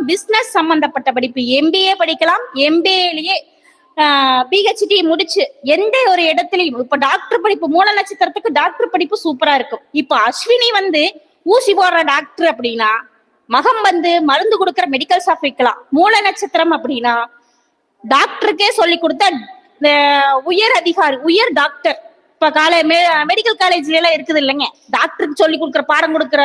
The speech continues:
வாத்தியாருக்கு பேர் என்ன? மெடிக்கல் காலேஜ்ல டாக்டருக்கு டீன் சொல்றாங்களா? டீனா டானா? அது அந்த படிப்பு, அது நல்லா இவரு காலேஜ்ல சொல்லி கொடுக்குற அளவு,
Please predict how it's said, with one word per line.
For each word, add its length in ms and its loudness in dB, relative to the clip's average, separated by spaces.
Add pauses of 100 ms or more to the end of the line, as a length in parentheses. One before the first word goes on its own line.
(140)
வாத்தியாருக்கு 440 -2
பேர் 140 0
என்ன? 140 0 (1000)
மெடிக்கல் 380 0
காலேஜ்ல 460 2 (880)
டாக்டருக்கு 500 0 (320)
டீன் 300 2
சொல்றாங்களா? 420 0 (100)
டீனா 220 2 (100)
டானா? 240 0 (220)
அது 120 0 (340)
அந்த 280 2
படிப்பு, 300 0 (300)
அது 140 0 (120)
நல்லா 200 2 (220)
இவரு 220 0 (400)
காலேஜ்ல 400 0 (640)
சொல்லி 240 4
கொடுக்குற 300 2
அளவு, 140 2